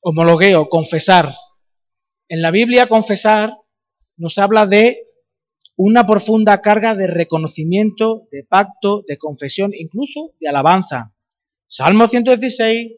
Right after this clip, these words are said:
segunda de Crónicas, capítulo treinta y tres, versículos doce y trece, en el que Manasés,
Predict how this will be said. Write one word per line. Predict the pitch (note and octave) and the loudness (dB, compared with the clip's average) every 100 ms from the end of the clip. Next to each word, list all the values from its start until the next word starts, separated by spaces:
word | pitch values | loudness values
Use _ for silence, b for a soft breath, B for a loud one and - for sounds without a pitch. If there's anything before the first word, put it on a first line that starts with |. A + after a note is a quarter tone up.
| _ _ - | _ _ -12
segunda | E3+ D#3+ A3+ A#3+ | -4 0 2 2
de | A3 | 2
Crónicas, | G#3+ A3+ A3 A3 G#3 - | 2 2 2 -2 -4 -10
capítulo | - D#3+ G3+ G3+ G3+ G3+ - | -12 -10 -4 0 0 -2 -6
treinta | F#3+ F3+ | -6 -4
y | E3+ | -2
tres, | F3+ G3+ | 0 0
versículos | F#3 E3+ F#3 F#3 F#3 F#3 _ | 0 -4 -4 -2 -2 -4 _
doce | F3+ F#3 D#3+ | -10 -8 -8
y | |
trece, | D#3+ G3+ G3+ F#3+ | -6 -6 -6 -6
en | E3 | -6
el | D#3+ | -6
que | D#3+ | -6
Manasés, | D#3 C#3+ C#3 - A3 A3 | -6 -6 -8 -4 -6 -6